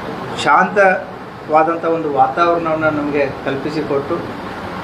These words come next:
ಸೂಕ್ತವಾದಂಥ ಸಮಯ ಸಂದರ್ಭಗಳಲ್ಲಿ ಇನ್ವೆಸ್ಟಿಗೇಷನ್ ಟೀಮ್‌ಗೆ ಗೈಡ್ ಮಾಡಿ, so with lot of patience, ಯಾವುದೇ ರೀತಿಯಾದಂಥ ಪ್ರೆಷರು ನಮ್ಮ ಇನ್ವೆಸ್ಟಿಗೇಷನ್ ತಂಡದ ಮೇಲೆ ಬರದ ಹಾಗೆ, ಅದೇ ರೀತಿ ನಮ್ಮ ಪೊಲೀಸ್ ಇಲಾಖೆ ಹಿರಿಯ ಅಧಿಕಾರಿಗಳಾದಂಥ ಎ ಡಿ ಜಿ ಎಲ್ ಎನ್ ಓ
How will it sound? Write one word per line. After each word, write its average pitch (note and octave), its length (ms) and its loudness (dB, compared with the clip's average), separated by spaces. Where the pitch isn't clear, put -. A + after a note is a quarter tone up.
ಸೂಕ್ತವಾದಂಥ E3+ 720 4
ಸಮಯ D#3 300 0
ಸಂದರ್ಭಗಳಲ್ಲಿ D3+ 880 2
ಇನ್ವೆಸ್ಟಿಗೇಷನ್ D#3 800 0
ಟೀಮ್‌ಗೆ D3 320 2
ಗೈಡ್ C#3+ 380 2
ಮಾಡಿ, D3 340 2
so D#3+ 80 4
with D#3 220 4
lot D3+ 320 6
of F#3+ 320 2
patience, C3+ 600 -4
ಯಾವುದೇ C#3+ 260 0
ರೀತಿಯಾದಂಥ D#3+ 480 2
ಪ್ರೆಷರು D3 500 0
ನಮ್ಮ D#3 200 4
ಇನ್ವೆಸ್ಟಿಗೇಷನ್ D3+ 760 2
ತಂಡದ C#3+ 300 2
ಮೇಲೆ D3 440 0
ಬರದ C#3+ 220 4
ಹಾಗೆ, D3 640 0
ಅದೇ D3+ 200 2
ರೀತಿ F3 440 4
ನಮ್ಮ D3+ 180 0
ಪೊಲೀಸ್ D#3 540 0
ಇಲಾಖೆ D3+ 340 2
ಹಿರಿಯ C#3+ 220 4
ಅಧಿಕಾರಿಗಳಾದಂಥ D3 680 2
ಎ C#3+ 160 4
ಡಿ C#3+ 100 0
ಜಿ C#3+ 120 -2
ಎಲ್ C#3+ 180 0
ಎನ್ C#3+ 160 -2
ಓ C#3+ 120 0